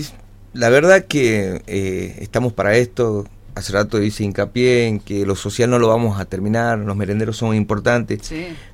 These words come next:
Speaker 1: pero hoy tenemos una gran, eh, no sé si meta o, este, obstáculo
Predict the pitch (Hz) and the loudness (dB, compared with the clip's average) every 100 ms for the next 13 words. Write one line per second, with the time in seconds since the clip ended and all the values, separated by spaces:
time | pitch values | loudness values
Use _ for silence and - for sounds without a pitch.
0 | - - 107 104 104 101 101 98 87 - | -8 2 4 4 4 4 4 2 0 0
1 | 131 - 123 131 127 117 110 104 95 98 | 0 2 2 2 4 4 4 2 2 -2
2 | - - - - - 101 101 104 117 127 | -8 -14 -16 -12 -6 -2 0 2 6 6
3 | 120 104 87 - - - - - - 90 | 4 2 -4 -10 -20 -20 -20 -14 -4 -2
4 | 92 87 92 - 107 - 110 113 98 123 | -2 -2 -6 -6 -4 0 2 2 2 2
5 | 127 - - - - - - 101 110 120 | 2 -4 -16 -20 -20 -14 2 6 8 8
6 | 120 104 92 - - 98 95 92 - 101 | 6 2 -6 -8 -6 -4 -2 -4 -6 -10
7 | - 120 113 123 113 117 | -2 2 2 2 2 2